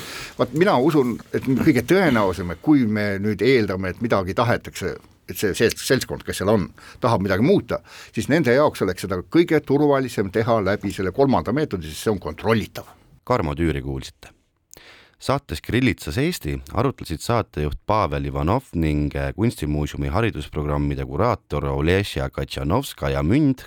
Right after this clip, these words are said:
Speaker 2: kas viimaste aastate geopoliitilised sündmused on mõjutanud kaasaegset Eesti kunsti ja kultuuri.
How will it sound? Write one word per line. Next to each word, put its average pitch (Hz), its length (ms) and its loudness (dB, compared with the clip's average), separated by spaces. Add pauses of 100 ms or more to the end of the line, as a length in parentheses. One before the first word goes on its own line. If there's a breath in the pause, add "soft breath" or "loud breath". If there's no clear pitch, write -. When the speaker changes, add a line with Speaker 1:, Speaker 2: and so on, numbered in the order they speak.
Speaker 2:
kas - 320 -8
viimaste 87 400 -2
aastate 76 480 -6
geopoliitilised 73 720 -4
sündmused 101 480 -2
on 69 80 -4
mõjutanud 85 640 -2
kaasaegset 78 640 -2
Eesti 73 320 -6
kunsti 98 460 -2
ja 90 100 -2
kultuuri. 64 560 -6